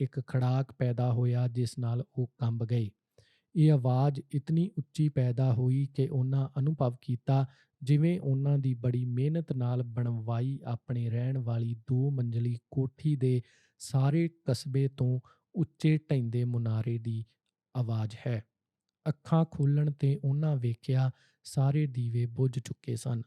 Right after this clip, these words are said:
ਸਾਰੇ ਪਾਸੇ ਹਨੇਰਾ ਪਸਰਿਆ ਪਿਆ ਸੀ ਤੇ ਕ੍ਰਿਸ਼ਨ ਦੀ ਮੂਰਤੀ ਵਾਲਾ ਦੀਵਾ ਵੀ ਹੇਠਾਂ ਡਿੱਗ ਕੇ ਮੁੱਦਾ ਪਿਆ ਹੋਇਆ ਸੀ, ਜਿਸ ਵਿੱਚੋਂ ਘਿਓ ਵਗ ਵਗ ਕੇ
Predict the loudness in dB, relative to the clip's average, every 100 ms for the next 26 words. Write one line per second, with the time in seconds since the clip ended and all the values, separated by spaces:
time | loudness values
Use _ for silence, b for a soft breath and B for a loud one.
0 | _ _ _ _ _ _ 0 0 2 0
1 | -2 -4 -2 -2 0 0 0 0 -2 -4
2 | -6 -2 0 2 0 0 -2 -2 -2 -2
3 | -2 b b _ -6 0 0 2 0 0
4 | 0 2 2 0 0 -2 0 0 0 -2
5 | -2 0 2 2 0 -4 b b _ 0
6 | 2 2 2 0 -4 -4 -2 -2 0 0
7 | 0 0 -2 -2 0 0 0 -2 -4 -6
8 | -10 _ _ _ _ _ _ _ _ _
9 | -2 2 2 2 0 0 2 0 0 2
10 | 4 4 2 2 0 0 0 0 -2 0
11 | 0